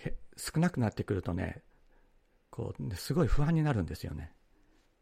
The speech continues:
今日、あの、灯油がなくなったらどうしよう。真っ暗の中で生活しなきゃいけない。で、そうすると、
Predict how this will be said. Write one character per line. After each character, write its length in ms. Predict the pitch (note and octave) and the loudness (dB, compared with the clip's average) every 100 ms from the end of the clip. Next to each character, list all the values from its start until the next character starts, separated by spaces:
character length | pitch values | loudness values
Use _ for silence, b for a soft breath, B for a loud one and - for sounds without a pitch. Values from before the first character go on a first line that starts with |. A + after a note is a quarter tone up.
| _ _ b b b _ _ _ _ - | _ _ b b b _ _ _ _ 2
今 240 | F3 B2 - | 6 6 4
日、 40 | - | 0
あ 100 | A2+ | 0
の、 460 | G#2+ G2+ G2+ G2+ B B B B B - | 0 0 0 -2 B B B B B 0
灯 140 | C#3+ | 4
油 140 | C3+ C3+ | 8 8
が 80 | B2+ | 6
な 120 | B2+ | 4
く 80 | C3 | 4
な 120 | B2+ | 2
っ 60 | |
た 80 | - | 4
ら 80 | A2 | 4
ど 120 | A#2 | 6
う 60 | C3 | 6
し 140 | - | 6
よ 220 | E2+ - - - _ _ _ _ _ _ _ _ _ _ - | 2 -4 -14 -20 _ _ _ _ _ _ _ _ _ _ -2
う。 40 | |
真 100 | B2+ | 2
っ 60 | C3+ | 4
暗 200 | G3 C#3+ | 6 8
の 60 | G2+ | 6
中 240 | F#2+ F2 | 4 0
で 80 | F2 | -2
生 180 | - G2 | 0 0
活 180 | F#2 | 0
し 60 | - | -2
な 100 | F2+ | -6
き 80 | - | -6
ゃ 40 | |
い 40 | - | -14
け 100 | - | -20
な 80 | |
い。 80 | - _ _ _ _ _ _ | -20 _ _ _ _ _ _
で、 80 | - | -4
そ 140 | - | 2
う 40 | A#2+ | 2
す 100 | C3 | 2
る 120 | A#2+ | 2
と、 280 | B2 A#2 | 4 2